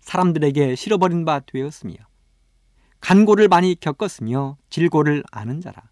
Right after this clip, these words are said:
마치 사람들에게 얼굴을 가리우고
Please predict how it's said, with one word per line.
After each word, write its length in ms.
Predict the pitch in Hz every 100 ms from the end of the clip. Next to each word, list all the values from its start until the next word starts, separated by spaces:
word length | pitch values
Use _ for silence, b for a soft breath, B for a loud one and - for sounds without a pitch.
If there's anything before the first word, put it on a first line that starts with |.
| _ _ _ _ _ _ _ _ -
마치 520 | 127 143 - 165 127
사람들에게 720 | - 147 135 123 120 127 117 117
얼굴을 400 | 139 165 185 170
가리우고 680 | 147 156 175 131 - 131 127